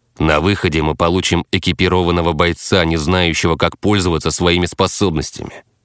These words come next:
А времени учиться нет», мягко пояснил Юра. «Почему тебя так заботит то, что он изменён выводком? Его ведь устраивает». И я открыл рот. Закрыл. «Э-э-э»,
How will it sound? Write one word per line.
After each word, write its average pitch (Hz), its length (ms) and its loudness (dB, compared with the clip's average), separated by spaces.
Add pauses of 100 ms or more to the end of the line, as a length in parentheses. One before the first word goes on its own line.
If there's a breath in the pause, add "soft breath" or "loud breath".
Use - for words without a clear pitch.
(100)
А 90 200 2
времени 104 400 2
учиться 107 460 0
нет», 92 400 -2 (580)
мягко 82 440 0
пояснил 76 440 0
Юра. - 340 -8 (300)
«Почему 85 460 2
тебя 87 280 0
так 85 260 -2
заботит 82 520 0 (120)
то, 92 180 2
что - 340 -2
он 90 240 2
изменён 80 420 0
выводком? 78 600 -4 (580)
Его 90 280 2
ведь 85 180 -2
устраивает». 78 800 -2 (340)
И 71 80 -2
я 76 340 0
открыл 78 420 -2
рот. 69 340 -6 (840)
Закрыл. 73 720 -2 (520)
«Э-э-э», 67 1600 -2